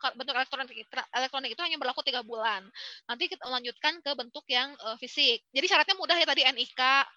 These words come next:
pokoknya data-data sesuai K T P. Setelah itu nanti ada mengikuti dari aplikasi saja.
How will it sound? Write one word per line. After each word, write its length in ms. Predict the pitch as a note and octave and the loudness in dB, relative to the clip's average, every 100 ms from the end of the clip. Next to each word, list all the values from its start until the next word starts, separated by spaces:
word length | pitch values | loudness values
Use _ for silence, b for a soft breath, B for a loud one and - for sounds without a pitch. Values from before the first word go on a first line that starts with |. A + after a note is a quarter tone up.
| _ | _
pokoknya 320 | - B3+ C#4 D4+ | -10 -2 0 2
data-data 240 | C4+ - | 0 -2
sesuai 240 | - C4 | -4 -6
K 80 | B3 | -4
T 80 | A#3+ A3 - | -8 -8 -2
P. 60 | B3 E4+ F#4 B B B B - | 2 4 2 B B B B -6
Setelah 320 | C4 B3 C4 A3 | -2 0 0 -2
itu 160 | A3 | -4
nanti 240 | D4+ C#4 C4+ | -4 0 0
ada 400 | G#3+ A#3 A#3+ A3+ | 0 0 0 -2
mengikuti 320 | C4 B3 A#3+ | -6 -8 -6
dari 160 | A#3+ | -4
aplikasi 480 | G#3+ A#3+ B3+ A3+ C4 | -4 -6 -6 -6 -6
saja. 400 | B3 G3+ G#3+ B3+ | -6 -4 2 4